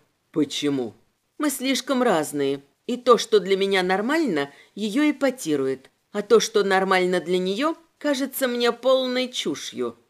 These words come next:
«Это как?» «Как в жизни. Воду и масло смешать, конечно, можно, но понадобится эмульгатор.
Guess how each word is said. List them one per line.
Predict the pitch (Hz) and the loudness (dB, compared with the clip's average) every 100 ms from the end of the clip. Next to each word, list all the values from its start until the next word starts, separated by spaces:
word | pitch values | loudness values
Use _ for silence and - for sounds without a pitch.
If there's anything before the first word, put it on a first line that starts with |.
| _ _ _ _ | _ _ _ _
«Это | 156 151 165 | 0 2 0
как?» | 165 147 104 - _ _ _ _ _ _ | -2 -4 -6 -10 _ _ _ _ _ _
«Как | 302 302 - | -2 -2 -4
в | 226 | -6
жизни. | 202 247 151 143 139 135 _ _ | -4 -2 -4 -4 -6 -6 _ _
Воду | 196 254 349 277 | -8 -2 -2 0
и | 277 262 | -2 -2
масло | 254 330 - 233 | 0 -2 0 0
смешать, | 214 220 220 254 254 | 0 -2 -2 -2 -2
конечно, | - 240 240 233 240 233 | -2 0 0 -2 -2 -2
можно, | 196 135 127 135 135 - _ _ | 0 -2 -2 -6 -6 -12 _ _
но | 254 | -4
понадобится | 247 247 240 240 202 240 - 254 | 0 0 0 -2 -2 -4 -2 -2
эмульгатор. | 240 254 196 151 127 - 127 | 0 -2 -2 -2 -4 -6 -12